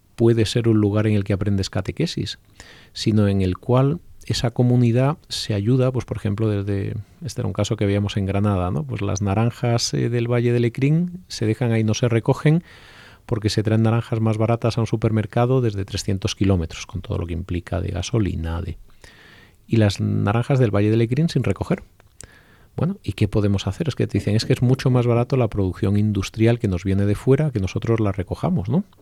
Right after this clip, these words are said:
Y entonces se abandonan los campos. Digo, "Bueno, ¿y si, mm,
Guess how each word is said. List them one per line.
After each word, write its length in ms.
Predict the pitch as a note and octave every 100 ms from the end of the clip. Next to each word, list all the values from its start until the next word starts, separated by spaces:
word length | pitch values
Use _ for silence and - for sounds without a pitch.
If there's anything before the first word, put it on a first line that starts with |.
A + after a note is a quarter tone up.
| - - - - _
Y 60 | F#2
entonces 300 | F2+ - -
se 120 | G#2
abandonan 520 | F2 E2 F2+ F2+ F#2+
los 120 | G2
campos. 480 | - B2 G#2 - - _ _ - - - - - -
Digo, 120 | F2
"Bueno, 220 | A2+ D#3+ -
¿y 100 | A#2
si, 380 | - - E3+ F#3+ -
mm, 380 | B2+ A#2 A2+ A2